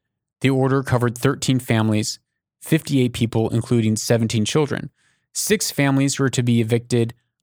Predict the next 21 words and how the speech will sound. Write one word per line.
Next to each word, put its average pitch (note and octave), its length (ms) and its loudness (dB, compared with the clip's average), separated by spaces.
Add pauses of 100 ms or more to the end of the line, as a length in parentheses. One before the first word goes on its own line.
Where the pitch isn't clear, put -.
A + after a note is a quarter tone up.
on A2 340 2 (440)
May G#2+ 240 2
second, E3 540 -2 (520)
and B2 120 2
a A#2 40 2
further B2+ 360 0
four E3 400 0
families A2 680 -2 (440)
by B2+ 160 0
August G#2+ 400 -2
first, - 500 -2 (840)
which D3+ 360 0
this E3 440 -2
then A2+ 280 2
led G#2 300 2 (100)
to A2 340 2
the - 160 -4
clashes C3 680 0 (320)
between A#2+ 420 2
Palestinians A#2+ 1000 0 (380)
and A#2 340 2